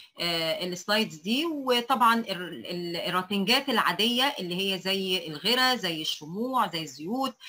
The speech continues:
آه، زي، آم، البلاستيك الحراري،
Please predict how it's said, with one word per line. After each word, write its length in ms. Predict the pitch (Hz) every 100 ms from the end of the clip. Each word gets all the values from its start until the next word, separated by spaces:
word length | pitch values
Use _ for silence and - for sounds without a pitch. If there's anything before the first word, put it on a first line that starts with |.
| - - -
آه، 260 | 180 180
زي، 440 | 185 208 240 220 214
آم، 1000 | 180 175 170 170 165 165 165 165 165 165 165
البلاستيك 540 | 160 185 240 - 220
الحراري، 560 | 170 - 180 240 294